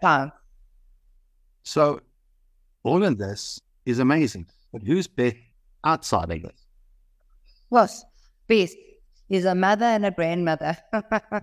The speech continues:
Speaker 1: Um, yeah, so, um, <clears throat> I'm a very artistic person. I lo-, I love the arts. Um,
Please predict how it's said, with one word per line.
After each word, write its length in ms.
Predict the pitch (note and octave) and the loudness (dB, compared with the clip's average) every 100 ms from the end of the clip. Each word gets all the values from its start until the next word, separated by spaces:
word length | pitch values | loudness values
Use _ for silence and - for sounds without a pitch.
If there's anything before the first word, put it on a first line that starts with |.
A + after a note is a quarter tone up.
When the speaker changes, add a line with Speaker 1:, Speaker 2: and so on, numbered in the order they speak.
| - C#3+ - G#2+ A#2+ | -8 -14 -12 -14 -4
Speaker 1:
Um, 300 | F3+ F#3 F#3 - _ _ _ _ - | -2 -2 -4 -12 _ _ _ _ 0
yeah, 280 | G#3 E3 D#3+ | 2 2 -2
so, 600 | - G3+ F#3+ F#3 F3+ - | 0 2 2 0 -4 -6
um, 320 | F3 F#3 F#3 F#3 _ _ _ _ _ | -4 -2 -2 -8 _ _ _ _ _
<clears throat> 320 | G#3 B3+ A3+ F#3 _ _ _ _ G#3+ | -4 0 0 -4 _ _ _ _ 2
I'm 140 | A3+ | 2
a 60 | G3+ | 2
very 260 | A#3 B3 | 2 4
artistic 480 | G#3 G#3 A3+ - A#3 | 2 0 -6 -6 0
person. 360 | A3+ A3+ C#4 A#3 | 0 0 0 0
I 120 | F#3 | 0
lo-, 200 | F3+ F#3 | 0 -2
I 140 | F#3 F3 | -2 2
love 360 | F3+ G3 F#3 - _ _ - | 2 2 0 -14 _ _ -4
the 80 | D#3 | 2
arts. 460 | E3+ B3 - - _ _ _ | 4 4 0 -14 _ _ _
Um, 300 | F3 E3 D#3+ | -2 -2 -4